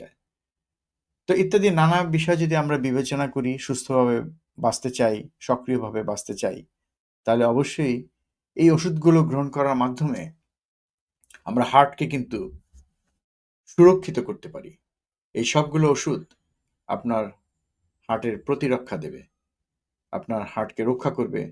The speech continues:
হার্ট অ্যাটাকের ঝুঁকি থেকে। কাজে বুঝতে পারছেন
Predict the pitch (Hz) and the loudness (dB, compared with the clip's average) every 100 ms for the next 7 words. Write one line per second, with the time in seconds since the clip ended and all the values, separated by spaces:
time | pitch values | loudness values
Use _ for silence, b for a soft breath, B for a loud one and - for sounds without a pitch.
0 | - _ _ _ 107 104 107 95 92 87 | -16 _ _ _ -10 -8 -8 -10 -10 -12
1 | 80 _ _ _ _ - 113 113 80 - | -14 _ _ _ _ -8 -6 -6 -10 -20
2 | _ _ _ _ _ _ _ 110 104 139 | _ _ _ _ _ _ _ -6 -2 -4
3 | 143 156 143 139 | 0 -2 -2 -4